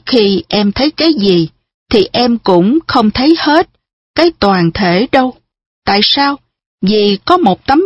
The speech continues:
màn ngăn che một thế giới đích thực, mà không có sức mạnh nào trên thế gian này xé rách nó được.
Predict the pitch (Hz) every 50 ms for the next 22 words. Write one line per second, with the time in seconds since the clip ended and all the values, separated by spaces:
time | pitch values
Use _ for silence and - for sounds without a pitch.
0 | 370 233 196 185 180 170 165 160 160 _ _ _ _ - 196 220 254 254 240 240
1 | 226 - 233 233 226 226 220 214 202 185 175 - - 247 277 233 233 262 302 330
2 | 330 349 - _ _ - - 185 160 - _ _ _ _ _ _ _ _ - 196
3 | 196 202 - 277 269 262 - 294 320 320 - 370 349 - 214 202 185 165 185 196
4 | 196 196 190 185 185 180 233 247 247 285 320 320 320 262 254 240 220 190 185 190
5 | 175 175 _ _ _ _ _ - - - 233 226 233 262 311 339 330 - 302 330
6 | - - 254 262 302 254 202 185 170 160 -